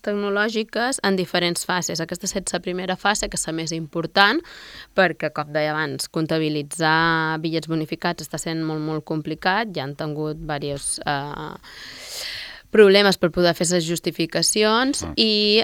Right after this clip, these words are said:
Speaker 1: eh, tam-, dir que ara mateix només hi ha les màquines validadores i les targetes, però passat l'estiu llavors també hi haurà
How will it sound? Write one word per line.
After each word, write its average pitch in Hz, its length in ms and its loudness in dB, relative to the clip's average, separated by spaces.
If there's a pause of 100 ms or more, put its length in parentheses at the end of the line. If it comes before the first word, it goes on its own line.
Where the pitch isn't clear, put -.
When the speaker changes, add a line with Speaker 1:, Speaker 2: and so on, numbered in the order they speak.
Speaker 1:
eh, 180 800 4
tam-, 175 220 2 (360)
dir 190 280 0
que 202 100 4
ara 175 540 4
mateix 185 360 0
només 160 240 0
hi - 60 -4
ha 175 40 0
les 180 220 -4
màquines 165 320 -6
validadores 170 720 -2
i - 40 -8
les 147 160 -4
targetes, 175 600 -2
però 175 220 0
passat - 320 0 (140)
l'estiu 208 720 4 (360)
llavors 160 240 2
també 170 280 -2
hi 165 80 2
haurà 160 320 2